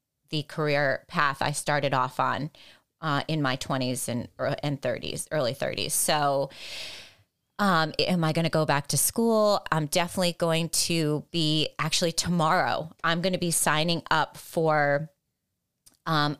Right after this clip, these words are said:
a physical challenge, which also will come with some, um, mental challenges as well. I'm gonna be signing up for the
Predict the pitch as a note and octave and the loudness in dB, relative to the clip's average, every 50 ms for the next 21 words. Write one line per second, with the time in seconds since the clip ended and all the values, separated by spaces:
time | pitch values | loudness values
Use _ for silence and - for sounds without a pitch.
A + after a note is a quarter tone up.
0 | _ - D#3+ - - - - F3+ F3 - G#3+ - - G#3 G#3 - - G#3 G3 F#3 | _ -6 -6 -6 -4 -2 -2 0 0 0 0 0 0 0 0 0 0 0 2 2
1 | F#3 G#3 A3 A#3+ B3 - - - E3 - - - D#3 D3+ D3+ - E3+ D#3+ D3+ D#3+ | 2 2 2 2 0 0 0 0 -2 0 0 0 0 0 0 0 0 0 0 0
2 | D3+ D3+ - - E3 D3 D3 D#3 D#3 D#3 D3+ - - - D#3 C#3+ C#3+ C#3+ C#3+ C#3 | -2 -2 -2 -2 0 0 2 2 0 -2 -2 -2 -2 0 0 0 0 0 0 -2
3 | - _ - D#3 D3+ C#3+ C#3+ C#3 C#3 C#3 - _ _ _ _ _ _ _ _ _ | -6 _ -6 -4 -2 0 0 0 -2 -4 -6 _ _ _ _ _ _ _ _ _
4 | E3+ D#3+ D3+ D#3+ E3+ E3 - G3 G3+ G3+ G3+ G3+ G3+ - G#3 G3 G3 G3 G3+ G#3 | -10 -6 -4 -2 -2 -2 -2 0 0 0 0 -2 -2 -2 -2 0 0 0 -2 -2
5 | G3+ G#3 G#3 G3+ G3 - - E3 D#3 - D#3+ D#3+ D#3 C#3+ D3 D#3+ F3+ - - E3 | -2 -2 -2 -4 -4 -4 -4 -4 -6 -4 -2 0 2 2 2 2 0 0 -2 -4
6 | E3 D3+ E3 D#3+ D#3+ D3 D#3 D3+ - - D#3 D#3 D#3 E3+ D#3+ D3+ - - - - | -2 -2 -2 -2 0 -2 -2 -2 -2 0 0 0 0 0 0 0 -2 -2 -6 -6
7 | - C#3+ D3 D3 C#3+ C#3+ C#3+ D3 - D3 D3 C#3+ C#3+ C#3+ C#3 C#3 - | -2 0 0 2 2 0 0 -2 -4 -4 -2 0 0 0 0 -2 -4